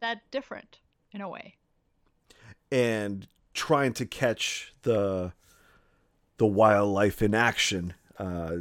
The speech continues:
Speaker 2: doing various things wildlife peop-, <laughs> wildlife does in the city. Um, but it's also, uh,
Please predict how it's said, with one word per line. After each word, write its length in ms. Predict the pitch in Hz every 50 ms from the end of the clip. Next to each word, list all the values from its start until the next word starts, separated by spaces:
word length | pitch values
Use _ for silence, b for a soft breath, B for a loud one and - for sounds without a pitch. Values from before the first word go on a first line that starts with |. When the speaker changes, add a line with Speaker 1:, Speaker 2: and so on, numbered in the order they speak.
| 87 104
Speaker 2:
doing 480 | - 113 101 101 98 95 92 92 92 95 101 113
various 680 | 110 113 110 101 101 101 98 92 87 - - - - _ _ _ _ _ - - 82 90 - _ - 131 180 _ _ _ _ _ _ -
things 300 | - 113 117 123 113 104
wildlife 560 | 101 107 104 110 117 120 120 123 120 117 - -
peop-, 240 | 131 123 110 - _ _
<laughs> 80 | -
wildlife 720 | - - - 110 110 - 147 147 123 147 147 120 - - - _ - -
does 360 | - 156 139 - - - -
in 100 | 123 127
the 100 | 131 139
city. 420 | - - - 160 156 139 - - - _ B B B B 233 B B B -
Um, 640 | - 104 101 101 92 87 87 87 90 107 117 131 -
but 120 | - 170 170
it's 120 | 160 - 240
also, 720 | 233 240 233 - - 233 202 180 160 143 131 120 - - - - - - -
uh, 140 | 175 175